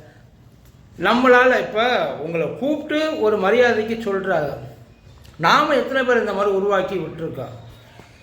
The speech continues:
அவரே சொல்றாரு, "நம்ம விவசாயத்துல இருக்கோம், பெரிய பெரிய பிசினஸ்ல இருக்கோம், ஆனா நம்மளால வந்து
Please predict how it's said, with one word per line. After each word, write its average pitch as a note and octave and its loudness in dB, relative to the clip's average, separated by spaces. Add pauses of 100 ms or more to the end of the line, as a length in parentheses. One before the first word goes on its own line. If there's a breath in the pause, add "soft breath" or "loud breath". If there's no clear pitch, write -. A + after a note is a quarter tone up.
(140 loud breath)
அவரே C#4 4
சொல்றாரு, A#3 2
"நம்ம E3+ -4
விவசாயத்துல G#3 0
இருக்கோம், G#3+ -2
பெரிய G#3 0
பெரிய F3+ -4
பிசினஸ்ல F#3+ -4
இருக்கோம், F#3+ -2 (520)
ஆனா G#3 2
நம்மளால F#3+ 2
வந்து D3+ 0